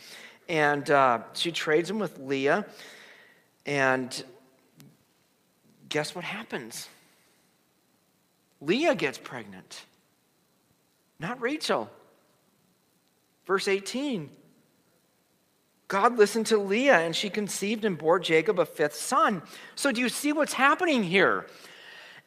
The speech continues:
Every single attempt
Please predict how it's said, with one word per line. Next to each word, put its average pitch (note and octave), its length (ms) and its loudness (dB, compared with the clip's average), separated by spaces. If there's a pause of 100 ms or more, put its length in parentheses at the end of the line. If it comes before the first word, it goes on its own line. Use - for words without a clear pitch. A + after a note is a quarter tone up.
Every D4 640 6 (100)
single C4 600 4
attempt G3+ 640 0